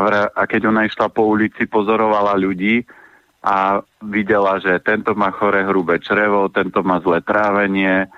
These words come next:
tento má také slabosti, lebo oni mali aj schopnosti, že videli a, a boli ako keby jasnozriví. A hovorí: „Veď,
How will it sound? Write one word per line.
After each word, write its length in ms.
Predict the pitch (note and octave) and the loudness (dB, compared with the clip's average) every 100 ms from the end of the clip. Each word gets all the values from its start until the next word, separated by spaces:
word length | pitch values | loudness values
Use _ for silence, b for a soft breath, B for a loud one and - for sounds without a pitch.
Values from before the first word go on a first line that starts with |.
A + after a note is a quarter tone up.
| B B | B B
tento 320 | G#2+ G#2 G2+ | -2 0 0
má 160 | G2 | 0
také 400 | F2+ A2 - G#2+ | 0 -2 0 -4
slabosti, 640 | - G2+ F#2+ G2 - - G#2 | 0 0 0 -2 -4 -4 0
lebo 480 | F#2+ F2+ F#2+ F#2+ G2 | 0 0 0 2 0
oni 160 | G2 G2+ | 0 0
mali 240 | G2 F#2+ | 0 0
aj 160 | F#2+ F#2 | 0 -2
schopnosti, 640 | - F#2 - G2+ F#2+ - G#2 F#2+ | -6 -8 -4 -4 -4 -6 -4 0
že 160 | F2+ F2 | 0 0
videli 480 | F2+ F#2+ F#2 F#2 F#2 B B B B B | 0 0 0 0 -4 B B B B B
a, 160 | F#2 F#2 F2+ F2+ F2+ F2+ | -2 0 2 0 0 0
a 120 | F2+ | 0
boli 240 | F#2+ F#2+ F#2+ | 0 2 0
ako 240 | F2+ - | -2 -4
keby 280 | F#2 F#2 F2+ | -2 0 0
jasnozriví. 720 | - G2+ F#2 G2+ G#2 A2 A#2 - B B B B B - | -2 -4 -2 0 0 0 -2 -6 B B B B B -6
A 160 | G#2 G#2 | -2 0
hovorí: 320 | A2 A2 G#2+ | 2 2 2
„Veď, 180 | F#2+ F#2+ | 2 0